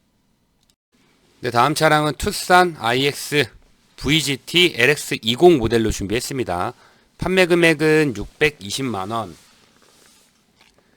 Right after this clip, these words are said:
차량 번호 확인해 주시고요. 현재 주행거리 십만 칠천 킬로대 주행한 차량입니다.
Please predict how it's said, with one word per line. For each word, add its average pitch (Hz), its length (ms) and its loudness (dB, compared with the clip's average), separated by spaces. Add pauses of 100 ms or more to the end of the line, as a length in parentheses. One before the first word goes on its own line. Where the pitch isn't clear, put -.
(540)
차량 180 300 6
번호 170 200 8
확인해 156 260 6
주시고요. 113 680 2
현재 160 320 2
주행거리 110 680 0
십만 185 560 -2
칠천 208 400 -2
킬로대 147 460 -2
주행한 107 380 -2
차량입니다. 110 720 -4